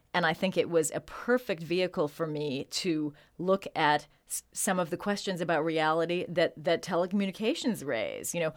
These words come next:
what is virtual experience? Is it real? If we say it is, then are we,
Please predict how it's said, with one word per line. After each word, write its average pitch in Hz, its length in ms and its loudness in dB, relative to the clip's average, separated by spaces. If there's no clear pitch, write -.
what 220 260 0
is 247 260 0
virtual 180 460 -4
experience? 196 600 -2
Is 170 180 -2
it 160 120 2
real? 170 560 0
If 202 180 0
we 202 80 -2
say 220 260 2
it 196 100 0
is, 208 500 2
then 196 140 4
are 190 120 4
we, 185 240 0